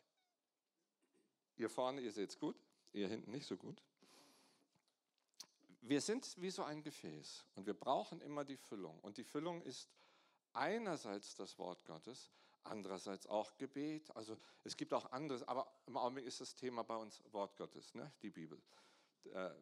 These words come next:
Bibel lesen wie niemals zuvor. Darum, das ist eins der, ein Teil der Füllung. Wisst ihr, und, und dann Jesus Christus kommt in unser Leben, wisst ihr, und dann wird dieses, unser Gefäß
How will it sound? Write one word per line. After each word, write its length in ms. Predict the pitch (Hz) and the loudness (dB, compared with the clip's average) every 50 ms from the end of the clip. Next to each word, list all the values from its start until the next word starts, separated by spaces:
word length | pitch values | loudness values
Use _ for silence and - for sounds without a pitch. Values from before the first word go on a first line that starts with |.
| - | -8
Bibel 240 | - 110 98 - 101 | -6 -6 -2 0 2
lesen 340 | 101 98 101 95 - - 95 | 4 6 4 4 4 -2 -6
wie 80 | 98 95 | -6 -4
niemals 360 | 98 101 98 98 95 - - | -4 -2 -2 -2 -2 -2 -6
zuvor. 260 | - - - 113 104 | -10 -4 0 0 2
Darum, 260 | 98 95 98 104 98 - _ _ _ _ 113 | 4 4 2 2 0 -6 _ _ _ _ 2
das 220 | 131 127 139 - - | 2 2 2 0 -4
ist 200 | - - - - - | -6 -8 -10 -8 -2
eins 480 | 139 175 165 131 113 98 - - - | 0 2 2 2 2 0 -4 -6 -2
der, 160 | - 107 98 95 - - - - - _ | 0 0 0 -2 -4 -12 -16 -18 -14 _
ein 320 | - 101 101 104 - - - - | 0 0 0 0 -2 -6 -12 -12
Teil 340 | - - 98 85 85 87 90 | -2 2 2 2 2 2 0
der 140 | 85 85 82 | -2 -4 -4
Füllung. 420 | - - - 104 95 80 - - - - _ - - - - - - - - - - - | -4 -2 0 0 2 0 -2 -4 -12 -20 _ -20 -20 -20 -20 -20 -20 -20 -20 -20 -14 -2
Wisst 220 | - 131 139 - - | 0 2 2 4 6
ihr, 140 | 170 165 135 | 4 6 6
und, 340 | 123 120 110 - - - | 4 2 0 -2 -6 -10
und 240 | - - 110 107 98 - - 139 123 - | -2 -2 -2 -2 -2 -8 -10 -12 -10 -2
dann 320 | - 113 110 107 107 104 98 - - - - - - - - - _ | 2 2 4 4 2 -2 -6 -10 -14 -16 -20 -20 -20 -20 -20 -10 _
Jesus 300 | - 143 160 165 170 - | 6 6 8 8 6 4
Christus 520 | - - - 170 165 - - 113 104 - - | 4 4 2 4 4 4 2 2 2 2 2
kommt 260 | - 135 127 123 - | 2 2 2 6 4
in 140 | 123 107 92 | 4 4 4
unser 320 | 92 101 98 - 95 92 | 0 0 4 6 6 8
Leben, 360 | 92 95 95 104 110 139 160 - - - - - - - - - _ - - - - - - - - - - - - - - _ _ - | 8 8 6 6 4 2 -4 -4 -8 -14 -16 -16 -18 -18 -20 -20 _ -20 -20 -20 -20 -20 -20 -20 -20 -20 -20 -20 -20 -20 -20 _ _ -4
wisst 240 | - 110 - - - | -2 -2 0 4 4
ihr, 80 | 131 | 4
und 260 | - - 110 104 - - | 4 4 0 -2 4 6
dann 360 | 107 107 107 110 110 107 101 - - - - - - - - - - - - - - - - - - - - _ | 6 6 6 4 0 -2 -4 -10 -16 -18 -20 -20 -20 -20 -20 -20 -20 -20 -20 -20 -20 -20 -20 -20 -20 -20 -20 _
wird 720 | - 113 110 127 131 139 139 139 - - - - - - - | -10 0 6 8 8 8 6 4 -2 -2 -2 -4 -6 -4 -2
dieses, 720 | 117 113 101 - 107 98 98 98 - - - - - - - | 0 0 2 4 4 4 4 2 0 -2 -2 -4 -4 -6 -6
unser 300 | - 101 101 95 101 90 | -4 -4 -4 0 0 0
Gefäß 800 | 82 82 80 - - - - 98 98 101 104 104 - - - - | 0 -2 -6 -10 -6 2 4 6 6 6 6 4 0 -6 -10 -12